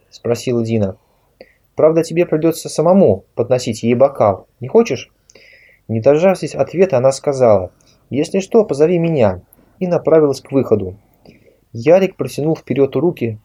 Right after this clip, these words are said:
к Руте и тут же отдёрнул их, словно испугавшись, что она исчезнет в следующую секунду. «Ру, Рута!»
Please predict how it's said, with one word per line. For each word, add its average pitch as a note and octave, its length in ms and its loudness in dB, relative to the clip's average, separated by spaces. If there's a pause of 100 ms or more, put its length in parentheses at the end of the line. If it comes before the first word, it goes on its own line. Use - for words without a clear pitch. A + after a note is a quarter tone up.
(260)
к - 80 -20
Руте D#3+ 540 0
и A2+ 100 -4
тут D3+ 240 -2
же D#3 120 4
отдёрнул C3+ 520 2
их, G2 140 -4
словно B2+ 560 0
испугавшись, A#2+ 840 -2 (340)
что - 220 -4
она C#3 160 0 (140)
исчезнет C#3+ 400 -4
в - 60 -18
следующую B2+ 460 -4
секунду. G#2+ 540 -4 (460)
«Ру, B2+ 480 2 (240)
Рута!» B2+ 560 0